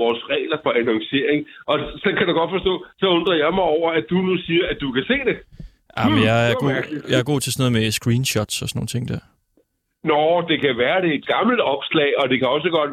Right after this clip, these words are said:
Speaker 1: være, det er en eller anden, du ved, at den ligesom, øh, har gemt det, eller cachet det, eller, eller hvad den nu har, ikke? Fordi i princippet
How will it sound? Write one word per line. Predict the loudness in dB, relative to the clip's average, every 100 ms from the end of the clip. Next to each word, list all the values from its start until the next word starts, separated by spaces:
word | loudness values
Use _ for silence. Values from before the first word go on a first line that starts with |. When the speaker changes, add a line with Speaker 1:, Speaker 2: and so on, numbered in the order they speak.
| 0
Speaker 1:
være, | 0
det | 0
er | -2
en |
eller | 0 0
anden, | 0 -2 -4
du | 0
ved, | -2 -2 _ _ -4
at | -4 -2
den | -2
ligesom, | 0 -2 0 -2 -2 -12 _ _
øh, | 0 2 2
har | 0 -2 -2
gemt | -2 -2
det, | -2 0
eller | 0 -2 -2
cachet | -2 -2 -2 -2
det, | 0 -2
eller, | 0 -2 -2
eller | -2 0
hvad | 0 -2
den | -4 -4
nu |
har, | -2 -2 -2
ikke? | -4 -10 -4
Fordi | -2
i | 0
princippet | -2 -4 -2 0 0 -2